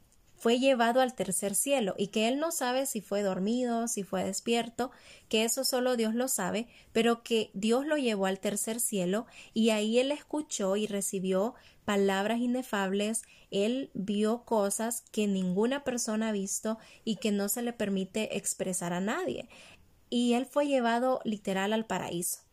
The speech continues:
Y él escuchó cosas que nadie debe de escuchar. Entonces yo me imagino que en ese momento en el que Pablo subió al tercer cielo, él escuchó las conversaciones,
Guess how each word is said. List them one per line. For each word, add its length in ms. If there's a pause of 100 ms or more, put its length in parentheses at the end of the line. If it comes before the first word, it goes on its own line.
(320)
Y 120
él 100
escuchó 480
cosas 540 (240)
que 160
nadie 480
debe 200
de 60
escuchar. 500 (300)
Entonces 400
yo 160
me 100
imagino 540
que 80
en 140
ese 200
momento 680 (280)
en 200
el 180
que 180
Pablo 420
subió 420
al 160
tercer 420
cielo, 500 (340)
él 180
escuchó 520
las 200
conversaciones, 1300